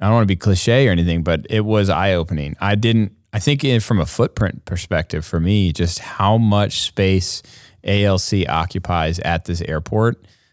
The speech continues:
um, and the hangar space and the shop space and the additional, you know, trailers that you have that have additional shops inside of them, and, and how many personnel you have working for you. It was, it was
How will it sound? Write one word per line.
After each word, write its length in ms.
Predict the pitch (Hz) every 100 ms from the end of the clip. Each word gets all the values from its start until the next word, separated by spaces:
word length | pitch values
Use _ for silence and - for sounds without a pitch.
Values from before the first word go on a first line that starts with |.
| _ 92
um, 360 | 82 80 76 -
and 100 | 82
the 60 |
hangar 320 | 82 98 110 101
space 480 | - 90 82 85
and 100 | 82
the 40 | 73
shop 320 | - 92 87
space 480 | - 92 85 82 85
and 120 | 78
the 120 | 80
additional, 760 | 87 113 110 110 104 98 92 87 - - - -
you 120 | 104
know, 400 | 92 87 85 87 -
trailers 720 | - 107 98 101 98 92 90
that 100 | 90
you 120 | 98 92
have 360 | 90 90 90
that 160 | 90 87
have 200 | 87 87
additional 380 | 80 87 90 80
shops 400 | 95 85 85 85
inside 320 | 82 85 73
of 80 | 92
them, 340 | 120 113 92
and, 220 | 82 69
and 260 | 90 85 85
how 80 | 98
many 160 | 82
personnel 460 | 80 90 87 98 117
you 100 | 98
have 140 | 85
working 260 | 87 82 85
for 180 | - 80
you. 120 | 78
It 20 |
was, 240 | 82 78
it 220 | - - 87
was 400 | 82 - -